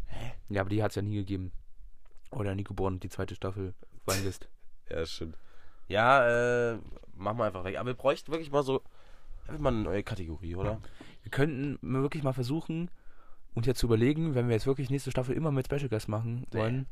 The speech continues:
Speaker 1: machen wir, machen wir nicht. Das war, da haben wir uns übernommen, glaub ich.
Speaker 2: Aber versuchen viel.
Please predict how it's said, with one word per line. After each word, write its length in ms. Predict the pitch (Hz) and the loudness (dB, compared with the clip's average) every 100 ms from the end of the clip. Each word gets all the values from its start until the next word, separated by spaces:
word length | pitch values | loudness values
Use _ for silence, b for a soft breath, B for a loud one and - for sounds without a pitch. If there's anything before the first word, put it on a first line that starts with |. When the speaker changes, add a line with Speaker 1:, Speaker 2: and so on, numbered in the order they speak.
| - | -4
Speaker 1:
machen 200 | 87 87 | -2 -2
wir, 120 | 82 - | -2 -2
machen 220 | 82 80 | -4 -2
wir 80 | 78 | -2
nicht. 280 | 80 80 | -4 -4
Das 140 | 90 85 | -6 0
war, 240 | 87 87 - - | 0 0 -4 -4
da 120 | 87 | -2
haben 100 | 87 | 0
wir 40 | 87 | -2
uns 220 | 85 - | -2 -4
übernommen, 420 | 90 85 85 90 | -2 0 0 0
glaub 160 | 90 90 | -2 -4
ich. 100 | 87 - - - | -6 -8 -8 2
Speaker 2:
Aber 180 | 110 | 2
versuchen 340 | 107 117 123 120 | 4 2 2 2
viel. 420 | - 120 117 95 | 0 0 0 0